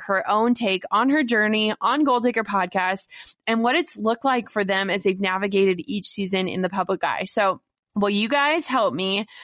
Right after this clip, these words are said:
make my biggest dream come true? Go to my most recent Instagram post at Jenna Kutcher. You're gonna see it. And I think we should all go on a tagging frenzy and tag Joanna Gaines so that maybe, just maybe, she can come on this show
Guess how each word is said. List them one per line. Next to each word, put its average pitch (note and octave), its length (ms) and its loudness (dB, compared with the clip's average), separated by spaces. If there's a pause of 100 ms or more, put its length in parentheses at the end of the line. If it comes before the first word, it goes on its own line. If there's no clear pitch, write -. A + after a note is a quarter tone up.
(180)
make F#3+ 300 -2
my F#3+ 360 0
biggest C4+ 380 0
dream G#3 280 0
come G#3 180 0
true? F#3+ 420 2
Go F#3+ 220 0
to B3 80 2
my C4+ 140 2
most B3+ 320 0
recent G#3 420 -2
Instagram F#3 540 -2
post F#3+ 420 0
at A#3 240 0
Jenna A3+ 240 0
Kutcher. F#3 560 0 (460)
You're G3+ 240 2
gonna C#4+ 180 2
see B3+ 340 2
it. A#3+ 320 2
And G3 400 0
I F#3+ 80 -8
think G#3+ 220 -4
we G#3+ 80 -2
should G3+ 160 -2
all F#3+ 300 2
go F#3+ 100 0
on F3+ 200 0
a F3+ 60 -6
tagging F#3 420 -6
frenzy F3+ 440 -4
and F#3 100 -8
tag F#3 280 -6
Joanna F#3 320 -2
Gaines D#3+ 360 -4
so F#3 140 -2
that F3+ 220 -2
maybe, G3+ 640 2
just G3+ 240 -4
maybe, F#3 280 -2
she - 180 -8
can F#3 160 -4
come F#3 200 -4
on F#3 140 0
this G#3 160 0
show F3+ 340 2